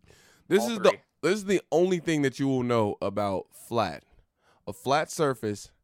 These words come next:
Speaker 1: has point A and point B. There is no point A and there is no point B on Earth. It just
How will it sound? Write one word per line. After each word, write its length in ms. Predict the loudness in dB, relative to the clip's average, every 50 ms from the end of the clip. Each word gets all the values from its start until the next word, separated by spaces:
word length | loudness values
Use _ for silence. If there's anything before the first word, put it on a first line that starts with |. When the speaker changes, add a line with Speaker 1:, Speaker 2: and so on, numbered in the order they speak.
| _ _ _ _ _ _ _ _ _ _
Speaker 1:
has 480 | -6 -4 -2 -2 -2 -4 -6 -10 -14 _ _ _ _ _ _ 0
point 300 | 2 2 0 -2 -4 -6 -6
A 320 | -4 -4 -4 -4 -6 -10 -16 _ -20
and 140 | -20 _ 2
point 320 | 2 2 2 0 -8 -12 -12
B. 280 | -12 -12 -12 -14 -18 _ _ _ _ _ _ _ _ _ _ _ _ _ _ -8
There 180 | -6 -6 -6
is 160 | -6 -8 -8
no 240 | -6 -2 0 0 2
point 380 | 2 0 -2 -2 -4 -8 -8 -8 -8
A 300 | -8 -8 -8 -10 -12 -16 -18 -16
and 100 | -14 -12
there 120 | -12 -12
is 140 | -12 -14 -14
no 240 | -10 -6 -4 -4 -4
point 400 | -4 -6 -10 -12 -12 -12 -14 -16
B 280 | -14 -14 -14 -14 -16 -18 _ _ _ _ _ _ _
on 200 | -10 -8 -8 -8 -8 -10
Earth. 260 | -14 -14 -14 -16 _ _ _ _ _ _ _ _ _ _ _ _ _ _ _ _ _ _ _ _ _ _ _ _ _ _ -10
It 160 | -8 -8 -8
just 260 | -8 -10 -12 -12 -16